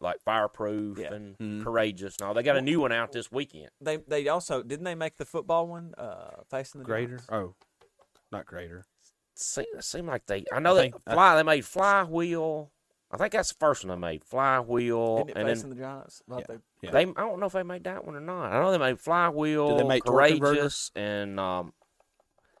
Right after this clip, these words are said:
Speaker 1: they made, uh,
Speaker 3: Nobody's
Speaker 1: Fireproof.
Speaker 3: gonna get that.
Speaker 1: Hey, now Fireproof, I think that may be one of the best movies I've ever seen.
Speaker 2: Fireproof's a good movie.
Speaker 1: That
Speaker 2: The
Speaker 1: Fire-,
Speaker 2: reason
Speaker 1: you
Speaker 2: I
Speaker 1: think?
Speaker 2: ask is the
Speaker 3: Yeah, I
Speaker 2: guy,
Speaker 3: think
Speaker 2: the,
Speaker 3: so.
Speaker 2: one of the main characters in Fireproof is the head coach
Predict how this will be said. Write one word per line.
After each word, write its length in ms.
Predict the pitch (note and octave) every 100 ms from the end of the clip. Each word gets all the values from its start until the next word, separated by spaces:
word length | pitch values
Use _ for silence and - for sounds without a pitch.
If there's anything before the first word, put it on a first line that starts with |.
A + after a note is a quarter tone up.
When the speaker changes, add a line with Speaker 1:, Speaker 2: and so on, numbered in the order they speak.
| _ _ _ _ - _ _ _ _ _ _ _ -
Speaker 1:
they 100 | A2+
made, 640 | A#2+ B2+ B2 A#2+ A2 F#2+
uh, 300 | G2 F#2+ F2
Speaker 3:
Nobody's 340 | C#3 D3 C#3+ B2
Speaker 1:
Fireproof. 100 | G#2+
Speaker 3:
gonna 100 | G#2+
get 220 | G2+ -
that. 180 | - -
Speaker 1:
Hey, 140 | D4+
now 120 | G#3 C#3
Fireproof, 960 | - F4 G#4 - G3 E3 C#3+ B2+ - _ _ -
I 80 | D#4+
think 260 | A4+ -
that 220 | - F#4
may 180 | A#3+ A#3+
be 140 | F#3 D#3
one 180 | D#3
of 60 | D3+
the 60 | B2+
best 260 | D3 C#3
movies 380 | C#3 C#3 A2+ F#2
I've 200 | A#2 G3+
ever 200 | F#2 D#2
seen. 380 | - F2 A#2+ -
Speaker 2:
Fireproof's 360 | C#3 D3+ B2 A2+
a 40 |
good 120 | A#2
movie. 280 | A#2 A2+ G2+
Speaker 1:
That 100 | E2+ -
Speaker 2:
The 60 | A2
Speaker 1:
Fire-, 80 |
Speaker 2:
reason 240 | G#3+ A#3 G#3
Speaker 1:
you 60 |
Speaker 2:
I 20 | F3
Speaker 1:
think? 200 | E3 F#3+
Speaker 2:
ask 280 | E3+ -
is 140 | D#3+ B2+
the 80 | D3
Speaker 3:
Yeah, 60 |
I 20 | C3
Speaker 2:
guy, 280 | E3+ F#3 D#3+
Speaker 3:
think 120 | D3+
Speaker 2:
the, 80 | C#3
Speaker 3:
so. 140 | D3
Speaker 2:
one 140 | - G3
of 40 |
the 60 | F3
main 140 | D#3
characters 420 | F3 F3 F3 C#3
in 60 | B2+
Fireproof 500 | D3 D3 - B2 -
is 160 | B2
the 120 | A2+ A#2
head 220 | C3 A#2
coach 460 | - D3+ C3+ -